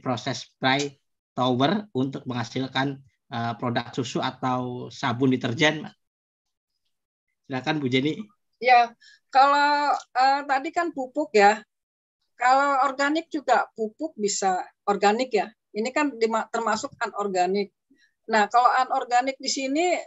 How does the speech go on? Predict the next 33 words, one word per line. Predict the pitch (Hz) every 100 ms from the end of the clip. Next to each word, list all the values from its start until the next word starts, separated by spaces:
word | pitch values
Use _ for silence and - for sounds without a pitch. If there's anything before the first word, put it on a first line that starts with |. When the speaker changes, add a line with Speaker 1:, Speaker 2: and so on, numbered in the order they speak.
| _ _ 220
Speaker 2:
jadi | 233 247
susu | - 233 277
ya | 269 214
nggak | 190
mungkin, | 208 220 240 233
Pak. | - 214 220 -
Tapi | 214 208 269
tadi | 269 277 285 - -
yang | 233 226
Bapak | 226 226
barusan, | 202 233 226 247 220
selain | - 240 233
susu | 233 254 311 294
tadi | 285
apa, | 196 - 208
Pak? | 196 - _ _ _ _ _
Sabun | - 214 202 233 294 247
ya | 202
bisa. | 180 131 151
Speaker 1:
Deterjen, | 196 208 -
Bu. | 135 113
Deterjen, | 127 151 139 143 -
Speaker 2:
Bisa. | 151
Speaker 1:
ya. | 127 98 _ _ _
Speaker 2:
Bisa, | 240 254 285
Pak. | 285 220 233 - _
Karena, | 240 254 302 330 - _ _ _ -
eh, | 247 247 247 240 214
saya | - 294
juga | 370 311 190
ada | 247 277 269
tulisan | 269 262 262 247
saya | 254 214 208 208 233 302